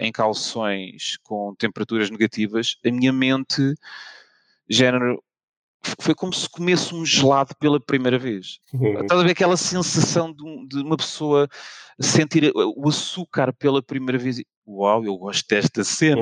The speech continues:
Speaker 2: Uhum.
Speaker 1: estás a ver? E, e, e, e a seguir a um gelado, "Eu quero outro", e "Eu quero outro", e "Eu quero outro". E pá, e aquilo, aquilo fi-, tornou-se estranhamente magnético para mim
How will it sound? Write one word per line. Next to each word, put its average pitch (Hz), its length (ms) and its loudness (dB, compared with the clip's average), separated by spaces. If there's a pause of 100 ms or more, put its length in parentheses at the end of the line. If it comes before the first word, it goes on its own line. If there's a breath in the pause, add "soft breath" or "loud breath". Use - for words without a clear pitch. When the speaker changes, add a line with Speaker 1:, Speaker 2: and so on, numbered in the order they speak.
Speaker 2:
Uhum. 123 60 4
Speaker 1:
estás 113 160 0
a 113 60 4
ver? 113 320 0 (800 loud breath)
E, 127 500 4
e, 117 400 0
e, 107 400 -6
e 120 140 4
a 123 40 6
seguir 135 180 2
a 139 40 -4
um 139 100 -6
gelado, 131 440 2
"Eu 139 80 -4
quero 151 240 0
outro", 123 260 -4
e 117 60 -10
"Eu 120 100 -6
quero 120 220 -2
outro", 117 180 -6
e 113 40 -4
"Eu 117 60 -6
quero 127 220 -6
outro". 104 280 -6
E - 60 -6
pá, 123 200 0
e 123 160 2
aquilo, 160 320 -2 (160)
aquilo 156 240 -2
fi-, - 240 -6 (320)
tornou-se 160 500 -2 (1120)
estranhamente 156 1040 0
magnético 135 680 -2
para - 140 -4
mim 113 220 -12